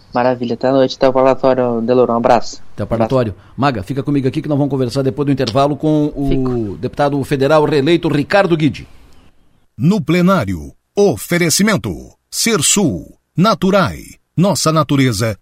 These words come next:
Speaker 4: é se alimentar bem. E Zona Azul de Criciúma, sempre uma vaga pra você.
Speaker 2: Em seguida também, logo depois do intervalo, tem a confirmação da previsão do tempo pra esta segunda-feira e pra semana.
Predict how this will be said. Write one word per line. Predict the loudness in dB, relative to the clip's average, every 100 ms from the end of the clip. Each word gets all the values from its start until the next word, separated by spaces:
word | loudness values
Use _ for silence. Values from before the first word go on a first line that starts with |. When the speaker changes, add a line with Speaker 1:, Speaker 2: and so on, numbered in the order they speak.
| -2
Speaker 4:
é | 0
se | 0 0
alimentar | 2 2 2 0 0 0
bem. | 0 2 0 -2 -8 _ -2
E | 0
Zona | 0 0 2 2
Azul | 2 2 0 2
de | 0 0
Criciúma, | -2 0 2 2 4 4 2 0 -4 _
sempre | -6 -2 0 0 2
uma | 2 2
vaga | 2 0 0 0 -2 -4 -2
pra | 0
você. | 0 0 0 -2 -4 -14 _ -20 -20 -20 -12
Speaker 2:
Em | -6
seguida | -4 -2 -2 0
também, | 0 0 0
logo | 0 0
depois | 0 0
do | 0
intervalo, | 0 0 0 -2
tem | -2 -2
a | 0 0 -2 -4
confirmação | -4 -4 -2 -2 -2 0
da | 0
previsão | 0 -2 -2 -2
do | -4
tempo | -2 -2 0 -2
pra | -2 2 2
esta | 2 -2
segunda-feira | -6 -4 -2 0 0
e |
pra | 0 0
semana. | 0 0 -2 -8